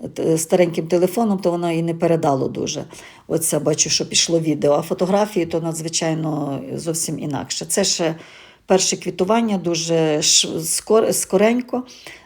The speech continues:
знімалося після повторних приморозків, але, о, нічого, все вона пере-,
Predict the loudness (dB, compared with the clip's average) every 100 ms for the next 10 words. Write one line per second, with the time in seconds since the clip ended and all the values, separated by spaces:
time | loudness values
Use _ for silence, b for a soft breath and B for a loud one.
0 | -4 2 4 4 4 4 2 0 -2 -2
1 | 0 2 0 -2 2 4 2 -2 0 2
2 | 2 2 0 0 2 2 2 0 0 0
3 | 0 0 0 0 -2 0 0 0 2 2
4 | 2